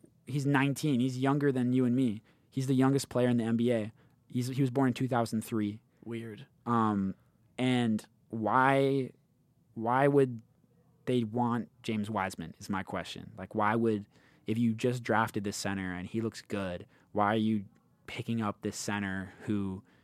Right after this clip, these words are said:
Speaker 1: couldn't even, like, just kept on getting sent to the G League? I don't know. And,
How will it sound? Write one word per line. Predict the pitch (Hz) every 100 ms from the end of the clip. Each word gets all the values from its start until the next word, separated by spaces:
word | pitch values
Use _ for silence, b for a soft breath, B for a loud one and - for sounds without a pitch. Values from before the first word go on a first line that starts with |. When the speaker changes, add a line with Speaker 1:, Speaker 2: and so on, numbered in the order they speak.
| b b _ _ _ _ -
Speaker 1:
couldn't | - 117 120
even, | 110 110 101
like, | 95 87 - - _ _ _ _ _ _ _ _ _ _ _ _
just | - -
kept | - 110
on | 104
getting | 107 101
sent | - 107
to | 101
the | 90
G | 82 92 104
League? | 92 80 78 - _
I | 107
don't | 117
know. | 110 85 92
And, | 123